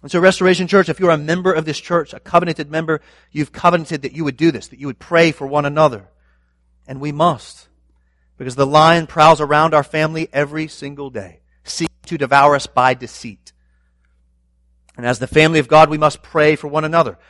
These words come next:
We are not isolated individuals fighting individual battles. You can't just pray for you and your life. You should do that, but much more than that. We as the church are the blood-bought body and the armor of God.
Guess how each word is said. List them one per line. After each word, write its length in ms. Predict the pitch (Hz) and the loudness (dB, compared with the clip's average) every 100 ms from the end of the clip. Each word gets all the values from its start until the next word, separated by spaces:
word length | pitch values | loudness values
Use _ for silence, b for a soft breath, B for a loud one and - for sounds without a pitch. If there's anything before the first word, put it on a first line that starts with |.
| b | b
We 80 | 131 | -6
are 80 | 131 | 0
not 240 | 139 160 | 2 2
isolated 540 | - 151 160 160 160 160 | 2 0 0 -2 -2 -2
individuals 680 | 147 165 170 156 156 156 | -4 -4 -2 -2 -2 -2
fighting 480 | - _ 151 156 156 147 | -4 _ 2 2 -2 -6
individual 500 | 156 151 151 151 147 | -6 -4 -4 -4 0
battles. 640 | 151 151 135 - _ _ _ _ _ - | 4 6 4 -4 _ _ _ _ _ -20
You 100 | 117 | -18
can't 340 | - 175 151 | -8 -8 -6
just 200 | 156 - | -8 -10
pray 200 | - 160 | -4 -2
for 160 | 147 139 | -2 -6
you 300 | 143 147 151 | 0 0 0
and 100 | 143 | 0
your 160 | 151 | 0
life. 260 | 156 143 - | 4 2 2
You 120 | 117 | -14
should 180 | - 147 | -12 -6
do 140 | 165 | -4
that, 160 | 131 90 b b | -4 -8 b b
but 160 | 117 | -16
much 300 | 123 147 151 | -4 -4 -4
more 240 | 165 170 165 | -6 0 0
than 160 | 120 | -2
that. 260 | 98 - _ _ _ _ _ _ _ _ - - | -14 -20 _ _ _ _ _ _ _ _ -20 -14
We 180 | - 170 | 0 2
as 120 | 165 | 2
the 80 | 151 | -2
church 320 | - 180 180 | 0 2 2
are 40 | 170 | 0
the 80 | 147 | -4
blood-bought 600 | 123 143 156 160 160 - | 4 6 6 4 2 2
body 400 | 147 156 151 156 _ | 4 4 2 -8 _
and 100 | - | -16
the 80 | 131 | -14
armor 300 | 135 147 151 | -2 0 0
of 160 | 135 127 | -6 -4
God. 380 | 127 117 117 | -2 -2 -4